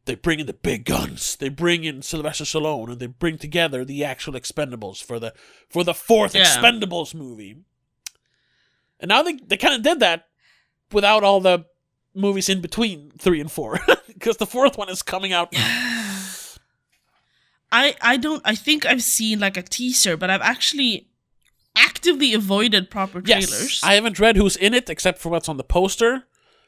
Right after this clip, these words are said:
Speaker 1: I see that Terry Crews is not on the poster, which sucks, so he probably won't be in it.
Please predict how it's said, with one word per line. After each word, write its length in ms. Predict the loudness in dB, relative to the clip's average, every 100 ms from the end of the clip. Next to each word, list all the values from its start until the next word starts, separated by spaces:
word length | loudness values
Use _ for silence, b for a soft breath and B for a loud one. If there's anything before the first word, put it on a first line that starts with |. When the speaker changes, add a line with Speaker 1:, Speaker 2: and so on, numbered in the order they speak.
| _
Speaker 1:
I 120 | 0 2
see 280 | 2 2 4
that 300 | 2 0 0
Terry 220 | 2 2
Crews 300 | 2 0 0
is 60 | 0
not 140 | 0
on 60 | 0
the 80 | 4
poster, 420 | 4 4 2 -2
which 160 | -2 -4
sucks, 440 | 0 2 2 -2
so 500 | -6 -6 -2 0 0
he 100 | -4
probably 340 | -6 -2 0 0
won't 260 | -4 -4
be 120 | -4 -4
in 120 | -4
it. 300 | -8 -12